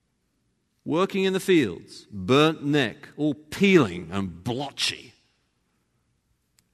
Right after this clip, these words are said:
And some of the metaphors of beauty in Song of Songs are, I, I feel, just weird, frankly. And, and maybe they were not weird then to ancient Middle Eastern sensibilities, you know, the towers and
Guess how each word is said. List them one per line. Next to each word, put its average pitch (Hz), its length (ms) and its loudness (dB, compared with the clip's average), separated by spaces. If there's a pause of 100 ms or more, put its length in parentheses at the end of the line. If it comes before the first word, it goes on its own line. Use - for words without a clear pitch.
(200)
And 160 80 -8
some 262 200 0
of 170 100 2
the 127 100 0
metaphors 139 540 2
of 101 140 -4
beauty 127 400 0
in 98 100 -6
Song 123 280 -4
of 104 80 -8
Songs 107 380 -4
are, 131 240 -4
I, 139 300 -2
I 123 220 -4
feel, 92 300 -8
just 139 220 -10
weird, 107 540 -2
frankly. 110 480 -10 (1300)
And, 160 200 -2
and 160 140 2
maybe 202 260 6
they 180 120 6
were 170 100 2
not 180 240 4
weird 156 520 6
then 127 400 2
to 117 80 0
ancient 143 360 -2
Middle 135 240 0
Eastern 135 320 -4
sensibilities, 131 920 -4
you 120 100 -4
know, 110 140 -4
the 107 100 -8
towers 123 720 -4
and 92 140 -10